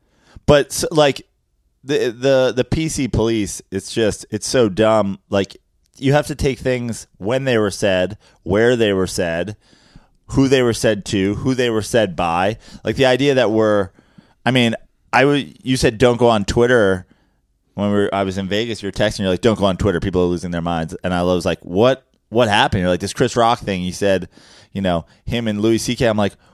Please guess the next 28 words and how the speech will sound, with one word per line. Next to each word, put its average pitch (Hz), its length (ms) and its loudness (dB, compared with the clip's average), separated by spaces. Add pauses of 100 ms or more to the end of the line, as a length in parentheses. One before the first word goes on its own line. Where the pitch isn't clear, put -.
"When, 143 260 0
when?" 131 280 -2
I'm, 135 180 0
in 151 180 -2
my 143 80 4
head, 165 160 2
I'm 151 80 0
going, 120 280 4 (140)
"When 127 180 -2
are 185 120 2
these 170 180 -2
guys, 131 300 0
like, 117 200 -2
why 117 180 2
is 147 100 -4
Louis 147 160 -4
C 151 180 -8
K 147 160 -2
on 131 140 0
T 131 140 -2
V 135 120 -2
right 147 160 2
now?" 95 240 0
And 113 100 -2
then 143 80 2
I 143 40 2
was 127 100 -2
like, 120 180 -2